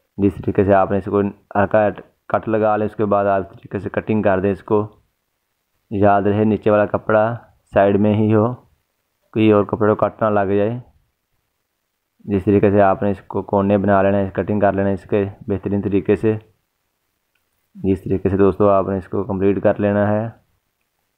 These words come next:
जिस तरीके से आपने इस कोने पर इस, इसके भी कोने आपने इस तरीके से cutting कर लेने हैं इसके भी। ये दोस्तों बहुत ही आसान तरीका है zip लगाने का। उम्मीद करता हूँ ये सब,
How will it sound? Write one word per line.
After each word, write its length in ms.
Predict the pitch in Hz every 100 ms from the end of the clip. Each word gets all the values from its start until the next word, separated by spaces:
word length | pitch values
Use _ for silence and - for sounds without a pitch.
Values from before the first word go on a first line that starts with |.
| _ _ _ _ _ _ _ _ _ _ 110
जिस 140 | 98
तरीके 260 | - 95 92
से 80 | 95
आपने 420 | 95 95 95 95
इस 160 | 92 -
कोने 320 | 98 95 98
पर 180 | 98 98
इस, 120 | 92 _ _ _ _ - - - _ _ _ _ _ _ _ -
इसके 260 | - 117 107
भी 80 | 104
कोने 260 | 107 104
आपने 180 | 104 104
इस 40 | 98
तरीके 280 | - 104 101
से 60 |
cutting 320 | 104 104 107
कर 120 | 104 98
लेने 220 | 101 101
हैं 140 | 104
इसके 280 | 98 - 107
भी। 140 | 98 107
ये 1300 | - _ _ _ _ _ _ _ _ _ _ - 104
दोस्तों 240 | 95 120
बहुत 200 | 107 104
ही 40 | 113
आसान 260 | 110 101
तरीका 380 | 101 104 101 104
है 100 | 107
zip 240 | 98 101 -
लगाने 420 | 104 101 101 101
का। 140 | 110 120 104
उम्मीद 260 | 98 92
करता 320 | - 104 -
हूँ 80 | 113
ये 80 | 104
सब, 280 | 104 98